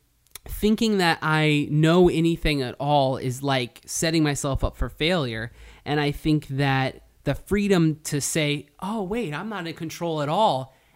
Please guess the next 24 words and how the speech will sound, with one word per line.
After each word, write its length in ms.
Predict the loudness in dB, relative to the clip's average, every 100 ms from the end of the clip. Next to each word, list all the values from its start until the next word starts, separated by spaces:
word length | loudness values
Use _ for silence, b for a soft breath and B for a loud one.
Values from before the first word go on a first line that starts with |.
| b
and 180 | -4 0
that's 260 | 0 -2 -4
okay," 960 | -6 -6 -6 -4 -2 -2 -4 -8 -10 _ _ _ _ _
is 200 | -2 2
when 160 | 2 2
I 140 | 2 -2
truly 480 | -2 0 2 0
feel 440 | -4 -6 -2 0 0
okay, 360 | -2 -4 -12 -8
when 200 | -4 -4
I 80 | -4
feel 340 | -6 -4 -4
safe 500 | -6 -4 -4 -4 -6
and 160 | -2 -2
okay. 440 | -2 -4 -8 -6
Like, 220 | -8 -8 -12 B B 0
I'm 200 | 4 4
okay 320 | 4 0 0
even 440 | -2 0 0 4 8
though 160 | 8
I'm 120 | 8 6
not 180 | 4
in 120 | 4 4
control. 680 | 2 2 2 2 0 -8